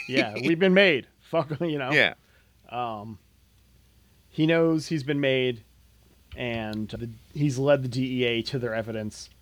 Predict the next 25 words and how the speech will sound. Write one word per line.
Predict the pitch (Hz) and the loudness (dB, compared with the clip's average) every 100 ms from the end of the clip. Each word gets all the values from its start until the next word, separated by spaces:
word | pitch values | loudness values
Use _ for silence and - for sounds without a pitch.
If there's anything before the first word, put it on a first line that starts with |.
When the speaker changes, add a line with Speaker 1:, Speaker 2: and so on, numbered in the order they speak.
| _ _ _ _ | _ _ _ _
Speaker 1:
Walt | 113 151 175 - | -2 2 2 2
comes | 196 214 | 0 4
out | 208 185 | 4 2
of | |
hiding, | 165 165 160 151 143 _ - | 2 2 2 -4 -10 _ -16
drops | 123 180 190 190 | -2 -2 -2 -6
his | 139 | -4
gun, | 151 139 139 - | -2 0 -4 -6
and | 127 | -6
approaches | 120 - 139 135 107 | -6 -4 -6 -6 -12
the | 113 | -12
trio. | - 208 180 165 160 _ _ _ _ _ _ | -4 2 2 2 -2 _ _ _ _ _ _
He | 120 | -8
is | 104 - | -8 -8
cuffed. | - 180 175 - - _ _ _ _ _ - | 4 4 4 -8 -20 _ _ _ _ _ -4
Hank | 160 160 143 _ | 0 0 -2 _
ribs | 113 151 180 - | -6 -2 -2 0
him | 185 175 175 - | 2 2 -2 -4
that | 127 | -6
the | 135 | -4
barrel | 143 143 147 | -4 0 0
was | 143 143 | -2 -4
in | 135 | -4
his | 117 | -2
backyard. | 135 120 - 131 135 135 | -2 -4 -4 -2 -2 -4